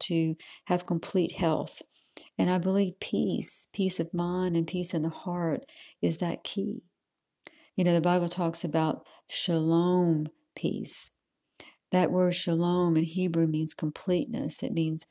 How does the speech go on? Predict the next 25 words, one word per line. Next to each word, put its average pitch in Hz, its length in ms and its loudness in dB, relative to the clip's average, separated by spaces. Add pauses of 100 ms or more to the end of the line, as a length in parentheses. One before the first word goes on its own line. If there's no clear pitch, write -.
(200)
wholeness. - 880 -2 (640)
And 196 280 -2
that 175 140 0
wholeness 185 720 0
is 175 140 -2
everything 180 440 0
that 156 140 2
is 156 120 0
sound 170 360 0
and, 160 260 -4
and 156 240 -2
body. 175 560 -6 (680)
So 190 300 0
I 185 100 2
encourage 202 640 0
you 160 360 -2
to, 170 520 -2 (300)
to 170 260 -2
seek, - 760 -2
to 175 120 -4
turn 202 380 0
your 180 100 -4
heart 175 320 -4
and 175 160 -2
mind, 165 460 -2